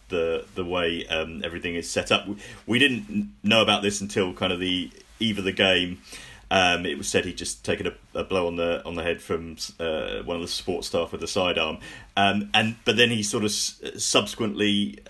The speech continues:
passed his tests, but wasn't picked for the second game and was left out again for the third game. And Aaron Finch talked about him still feeling a bit groggy, um, on the, on the,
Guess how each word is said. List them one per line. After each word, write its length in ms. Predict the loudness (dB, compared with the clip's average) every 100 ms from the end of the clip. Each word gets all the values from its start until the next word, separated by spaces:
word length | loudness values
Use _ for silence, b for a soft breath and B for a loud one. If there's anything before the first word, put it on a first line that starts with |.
| -20 -2
passed 340 | 2 2 2
his 180 | -2 -2
tests, 720 | 0 2 2 -2 -6 -6 -4
but 260 | 2 0 2
wasn't 400 | 2 2 0 2
picked 400 | 2 2 0 -8
for 100 | -4
the 100 | -2
second 280 | -2 0
game 260 | 2 2 2
and 80 | 0
was 140 | -2
left 260 | 0 -2 0
out 140 | 0
again 160 | 2 -2
for 100 | -4
the 60 |
third 260 | -4 -2 0
game. 200 | 0 0
And 80 | 0
Aaron 160 | 0
Finch 260 | 0 -4 -2
talked 220 | -6 -2
about 160 | -2 -2
him 80 | -4
still 400 | -6 -2 0 0
feeling 400 | -2 -2 -2 -4
a 20 |
bit 220 | -6 -4
groggy, 420 | -4 -2 -4 -6 B B B -2
um, 600 | 0 2 0 -6 -10 -10 -4
on 120 | -2
the, 160 | -2 -4
on 140 | -6
the, 260 | -2 0 0